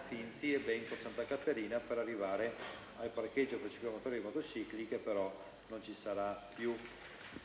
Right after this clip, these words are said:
Ehm, vabbè, questa, diciamo, è una delle, eh, previsioni, è una delle possibilità che i vari, le bozze di piano di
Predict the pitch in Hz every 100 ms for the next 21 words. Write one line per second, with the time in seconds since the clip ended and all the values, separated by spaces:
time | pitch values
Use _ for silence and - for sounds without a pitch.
0 | - 117 117 117 117 117 117 113 - -
1 | - - - - - - - - - -
2 | - - - 135 92 - - 131 123 107
3 | 127 127 123 - 131 127 127 131 113 110
4 | 120 113 113 107 107 110 107 104 104 101
5 | 101 98 - 135 120 117 120 110 139 139
6 | 131 120 113 123 143 123 123 123 123 120
7 | - 120 117 120 - 143 117 95 131 123
8 | 113 - - - - 113 113 131 135 127
9 | 123 120 117 113 104 113 117 131 135 123
10 | 123 120 117